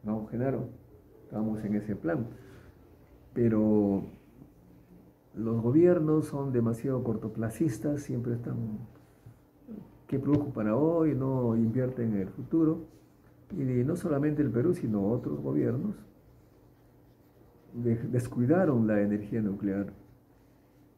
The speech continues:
Y el propio Francia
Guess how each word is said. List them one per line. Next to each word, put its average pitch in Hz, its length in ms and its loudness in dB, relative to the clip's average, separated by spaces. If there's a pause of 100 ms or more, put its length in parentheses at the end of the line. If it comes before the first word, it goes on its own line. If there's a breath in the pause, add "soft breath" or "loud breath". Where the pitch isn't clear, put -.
(380)
Y 104 920 0
el 107 100 -4
propio 131 340 2
Francia 151 580 2